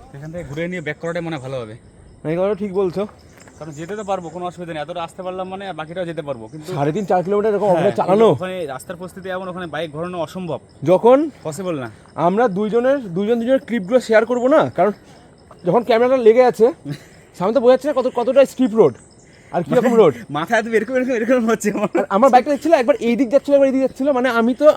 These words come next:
Speaker 2: আমি তো, মানে, হয় না, পাগলা ঘোড়া, আমি কন্ট্রোল করতে পারছি না। আমার বডি কোনো না কোনোভাবে হেলে থাকছে আর পা নিচে থাকছেই।
Speaker 1: আমার বাইকের সামনের চাকা শুধু বারবার উঠে যাচ্ছে,
Speaker 2: হ্যাঁ।
Speaker 1: বারবার উঠে যাচ্ছে।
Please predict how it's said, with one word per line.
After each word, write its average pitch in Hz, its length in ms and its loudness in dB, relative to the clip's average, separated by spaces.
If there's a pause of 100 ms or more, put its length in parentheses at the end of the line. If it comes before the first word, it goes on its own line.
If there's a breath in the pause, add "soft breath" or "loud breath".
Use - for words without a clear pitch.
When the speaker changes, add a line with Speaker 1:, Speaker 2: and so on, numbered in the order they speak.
(160)
Speaker 2:
আমি 185 160 0
তো, 302 140 -2
মানে, 226 240 0
হয় 240 160 2
না, 294 80 4
পাগলা 214 420 2
ঘোড়া, 226 320 6 (360 soft breath)
আমি 185 180 2
কন্ট্রোল 233 420 2
করতে 269 240 4
পারছি 240 240 2
না। 220 100 2
আমার 240 140 2 (120)
বডি 214 360 4 (220)
কোনো 190 180 0
না 247 80 0
কোনোভাবে 240 420 2
হেলে 190 200 4
থাকছে 220 260 2
আর 233 60 4
পা 208 260 0 (160)
নিচে 185 280 -2
থাকছেই। 143 420 -2
Speaker 1:
আমার 160 140 -6
বাইকের 170 280 -8
সামনের 196 260 -8
চাকা 220 180 -8
শুধু 214 140 -10
বারবার 202 200 -2
উঠে 190 100 0
যাচ্ছে, 160 200 2
Speaker 2:
হ্যাঁ। 214 100 8
Speaker 1:
বারবার 233 160 6
উঠে 196 60 4
যাচ্ছে। 156 300 -2